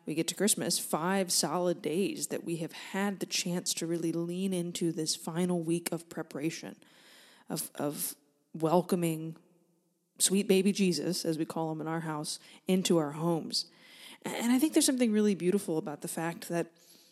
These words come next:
we've gotten this fourth week at the end of a year where everything has felt weird and strange and very difficult and hard, that we've had an almost full fourth week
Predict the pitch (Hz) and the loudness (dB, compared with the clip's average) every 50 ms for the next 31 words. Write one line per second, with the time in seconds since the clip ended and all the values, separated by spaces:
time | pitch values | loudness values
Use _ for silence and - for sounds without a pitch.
0 | - - _ - - 190 196 196 - - 180 175 180 - - 190 180 170 170 165 | -16 -14 _ 0 2 2 2 2 2 0 0 0 0 -2 -4 -4 -2 -2 0 0
1 | - - - 165 151 160 - - - - - 160 - - 165 - 196 - - 208 | -2 -2 -4 -6 -8 -8 -8 -8 -8 -6 -6 -4 -4 -4 -2 -2 -2 0 2 2
2 | 247 262 247 220 180 180 165 160 165 175 185 185 175 170 165 160 170 156 156 - | 4 4 4 4 2 0 0 0 0 2 4 4 6 4 2 2 0 -2 -2 -2
3 | - 175 175 180 185 175 175 185 165 156 175 160 - - - - 165 165 160 - | -2 -2 0 0 0 0 0 -2 -4 -4 -4 -4 -6 -6 -6 -4 -4 -4 -4 -4
4 | - - _ - - - - - - - - _ _ _ _ _ _ _ - 160 | -6 -12 _ -20 -20 -20 -20 -20 -20 -20 -20 _ _ _ _ _ _ _ -10 -2
5 | 165 196 202 196 180 165 160 165 160 156 151 147 - - - - 165 175 185 180 | 0 4 4 6 6 6 4 2 0 -2 -8 -6 -6 -6 -6 -4 -2 0 0 0
6 | 170 165 165 156 - - 156 156 147 151 - 190 196 208 190 170 160 - 175 170 | 0 -2 -4 -8 -10 -12 -12 -14 -10 -4 0 2 2 4 2 2 0 -2 -4 -4
7 | - 180 - 165 156 147 - 135 147 - - - 196 208 190 147 - - - - | -4 -4 -2 -2 -4 -4 -6 -10 -14 -10 -2 2 2 4 4 2 0 -6 -8 -10
8 | _ - _ _ _ _ _ _ _ _ _ - - 185 190 170 170 175 175 170 | _ -20 _ _ _ _ _ _ _ _ _ 2 4 4 4 4 2 2 2 2
9 | 156 - - - 170 - - 185 190 226 226 214 202 185 - - - - - 220 | 0 -2 -8 -8 -8 -4 0 0 2 4 4 4 4 4 2 -2 -6 -2 2 4
10 | 220 220 226 233 226 - - 190 196 208 202 - 175 208 208 170 185 - - - | 6 6 6 4 4 4 4 6 6 4 2 2 0 0 0 0 -2 -6 -12 -16